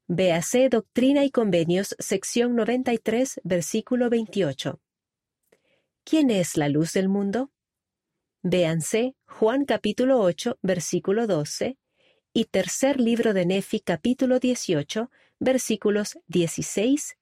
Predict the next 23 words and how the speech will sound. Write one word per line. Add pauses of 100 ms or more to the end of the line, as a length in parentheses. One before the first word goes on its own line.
y
veinticuatro. (1400)
El
presidente
Lorenzo
Snow
enseñó: (840)
"Creemos
que
el
espíritu
que
ilumina
a
la
familia
humana (280)
procede
de
la
presencia
del
Todopoderoso,